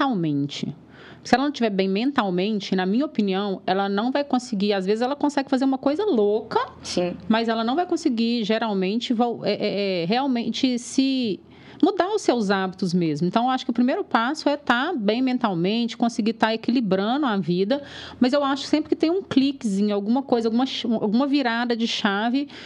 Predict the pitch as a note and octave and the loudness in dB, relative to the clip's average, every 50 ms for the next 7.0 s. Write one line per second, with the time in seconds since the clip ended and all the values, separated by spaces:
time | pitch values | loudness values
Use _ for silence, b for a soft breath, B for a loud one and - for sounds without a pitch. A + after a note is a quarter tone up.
0 | B B B B - - C4 B3+ A#3+ A#3+ A#3 A#3+ A#3+ A#3+ A3 B3 B3 C4 C#4+ C#4 | B B B B 2 4 4 4 4 4 2 2 2 0 0 0 2 2 0 0
1 | C#4 - B3+ B3 B3 - - A#3 A#3 A3+ G#3+ A3 A3 G#3+ G#3 G3 G#3+ A3 G#3+ A3+ | 0 0 0 0 2 2 2 2 2 2 2 2 2 0 2 0 0 0 2 0
2 | G#3+ A3 A3+ G#3 G#3 G3+ - G#3 G#3 G#3 A#3 C4 D4 - - A#3 A3+ G#3+ G#3 - | 0 0 0 0 0 0 0 -2 0 0 0 0 -2 -2 0 0 0 0 0 0
3 | G3 G3 F#3+ - - G#3+ G#3 G3+ G3 G3+ G3+ - - - - A3+ A3 G3 F#3+ - | -2 -2 -2 0 0 0 2 2 0 -2 -4 -6 -2 2 2 2 2 2 0 0
4 | G3+ G3 G3 G3 G3 - - F#3 F#3 - - - F#3+ F#3+ F#3+ G3+ G3 - - - | 0 0 0 -2 -4 -4 -4 -2 -2 0 0 0 0 2 0 -2 -2 -2 0 0
5 | A3 A#3 A#3 A3 G#3 G3+ G3+ F#3+ F#3+ - - F#3+ G3 G3 - A3+ A3+ G3 G3+ G#3+ | 0 0 0 0 0 0 0 -2 0 0 0 0 2 0 0 0 0 0 0 0
6 | A3 A3 G3+ G3 G3 G#3 G3+ G3+ F#3 E3+ F3+ A3 B3+ C4+ C4 B3+ C4 C4 C4 A3+ | 0 0 -2 -2 0 0 0 0 0 0 0 0 0 0 0 0 0 0 0 -2